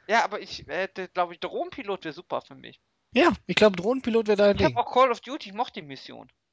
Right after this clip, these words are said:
Speaker 2: <laughs> Oh, wow.
Speaker 1: <laughs> Was? Weißt du, so ein Spruch kommt nicht gut im Vorstellungsgespräch?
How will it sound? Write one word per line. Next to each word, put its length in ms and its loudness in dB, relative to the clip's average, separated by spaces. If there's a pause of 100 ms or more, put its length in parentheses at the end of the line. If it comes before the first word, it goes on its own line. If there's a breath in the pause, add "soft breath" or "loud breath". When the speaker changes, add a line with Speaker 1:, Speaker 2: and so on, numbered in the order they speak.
(600)
Speaker 2:
<laughs> 260 -2
Oh, 200 -4
wow. 320 -4
Speaker 1:
<laughs> 1120 -8
Was? 360 2 (640 loud breath)
Weißt 220 4
du, 40 -12
so 60 0
ein 80 -4
Spruch 320 -6
kommt 180 2
nicht 160 -8
gut 140 -6
im 120 -18
Vorstellungsgespräch? 920 -8